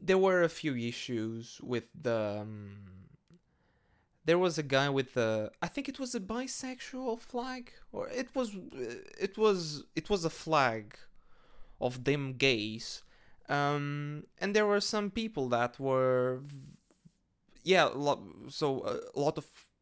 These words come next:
Catholics that were very unhappy with it. Um, there was that, and there was another big scandal. That, th-, like, the flag thing wasn't a big scandal.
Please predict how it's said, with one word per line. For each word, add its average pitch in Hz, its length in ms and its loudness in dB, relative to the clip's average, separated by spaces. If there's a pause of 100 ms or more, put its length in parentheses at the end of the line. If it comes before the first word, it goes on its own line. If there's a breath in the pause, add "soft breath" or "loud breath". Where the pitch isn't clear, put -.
(440)
Catholics 107 520 -10
that 139 200 -4
were 135 120 -2
very 131 340 0
unhappy 123 460 -6
with 104 220 -8
it. 113 320 -12 (800 soft breath)
Um, 117 840 -2 (100)
there 151 160 4
was 139 320 2
that, 120 540 4 (340)
and 131 640 -2 (160)
there 131 400 2
was 123 1040 2 (760)
another 135 500 2
big 123 420 0 (600)
scandal. 110 640 -6 (260)
That, 202 300 2
th-, 180 140 -2
like, 214 240 0
the 226 100 6
flag 240 300 4
thing 196 260 2
wasn't 180 300 4
a 165 40 4
big 151 240 2
scandal. 107 480 -2